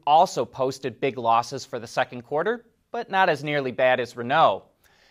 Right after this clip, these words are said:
V W says its production for the last three months was down forty percent and its revenue dropped thirty-seven percent. It posted a loss of one and a half billion euros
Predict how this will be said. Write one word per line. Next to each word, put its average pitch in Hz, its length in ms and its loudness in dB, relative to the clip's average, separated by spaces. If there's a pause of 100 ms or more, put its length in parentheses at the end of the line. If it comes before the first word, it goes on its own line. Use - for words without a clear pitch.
(140)
V 143 140 -4
W 131 320 2
says 135 320 -2
its - 100 -14
production 127 540 -6
for 123 160 -10
the 110 100 -8
last 117 340 -2
three 131 200 -10
months 117 320 -6
was 113 160 -12
down 185 280 2
forty 113 300 -6
percent 127 460 -6 (180)
and 147 140 -4
its 131 160 -8
revenue 151 440 2
dropped 135 360 0
thirty-seven 160 720 0
percent. 117 480 -6 (560)
It 127 160 -8
posted 135 460 -2
a 110 40 -2
loss 120 400 0
of 113 140 -14
one 139 220 -4
and 120 100 -4
a - 20 -8
half 127 320 -4 (140)
billion 139 400 -2
euros 127 500 -2